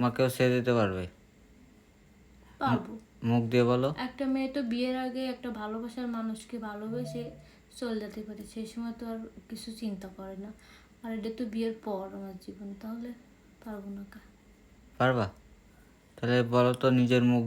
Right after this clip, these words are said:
Speaker 1: দিয়ে যে আমি আমার বাবা
Speaker 2: আমি আমার মা বাবাকে ছেড়ে দিতে পারবো তোমার জন্য।
Speaker 1: সত্যি?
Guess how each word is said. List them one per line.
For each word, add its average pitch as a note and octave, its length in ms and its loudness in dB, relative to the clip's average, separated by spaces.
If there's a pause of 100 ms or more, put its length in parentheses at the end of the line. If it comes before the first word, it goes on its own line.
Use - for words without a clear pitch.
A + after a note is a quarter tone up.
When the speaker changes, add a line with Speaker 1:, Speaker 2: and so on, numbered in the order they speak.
Speaker 1:
দিয়ে B2 200 4
যে A#2+ 140 2
আমি A#2 360 4
আমার A#2+ 240 4 (580)
বাবা G#2+ 300 4 (240)
Speaker 2:
আমি A3+ 260 -4 (100)
আমার A#3 340 -6
মা B3 180 -2
বাবাকে G#3+ 440 -8 (120)
ছেড়ে G#3+ 220 -8
দিতে G3 220 -12
পারবো A#3 400 -12
তোমার A3 300 -8
জন্য। A#3+ 280 -10 (720)
Speaker 1:
সত্যি? C3 420 4